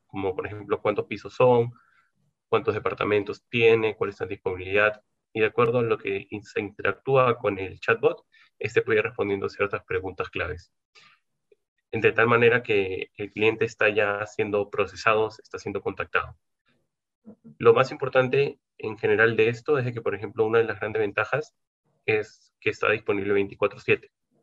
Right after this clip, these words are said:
En el sector inmobiliario, entre el setenta y ochenta por ciento de los leads que llegan a los cana-, a los digitales llegan desde las siete de la noche hasta las dos de la madrugada, más o menos. Es la hora más activa.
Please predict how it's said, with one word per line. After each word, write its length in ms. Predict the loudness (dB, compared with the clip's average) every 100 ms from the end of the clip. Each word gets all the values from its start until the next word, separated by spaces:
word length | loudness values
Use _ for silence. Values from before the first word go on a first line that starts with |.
| -20 _ _ _
En 180 | -2 0
el 140 | 0
sector 280 | -2 -2 0
inmobiliario, 720 | 4 4 6 4 2 -2 -4 -10
entre 360 | -10 -2 0
el 80 | 0
setenta 460 | -2 -2 0 0 2
y 60 |
ochenta 360 | 2 0 -4 -6
por 180 | -8 -6
ciento 360 | -4 -2 0
de 120 | 2 0
los 180 | -4 -4
leads 360 | -6 -8 -20 _ _ _ _
que 140 | -8
llegan 480 | 0 2 4 2 -2 -8
a 100 | -6
los 500 | -6 -6 -8 -10 _
cana-, 320 | -2 -2 -2
a 80 | -4
los 560 | -6 -8 -8 -14 _ _ _ _
digitales 520 | -12 -2 0 0 -4 _ _ _ _ _
llegan 420 | 4 6 6 4
desde 240 | 0 -2 -2
las 240 | -4 -6
siete 240 | -6 0
de 60 | 2
la 80 | 4
noche 520 | 2 0 -2 -2 -4 -10
hasta 360 | -12 -8 -6
las 320 | -6 -8 -4
dos 180 | -2 0
de 80 | 0
la 100 | 0
madrugada, 380 | 0 2 2 2
más 180 | -4 -4
o 60 |
menos. 260 | -6 -6 -14
Es 100 | -8
la 160 | 0 2
hora 140 | 2
más 180 | 2 -2
activa. 320 | -4 -8 -10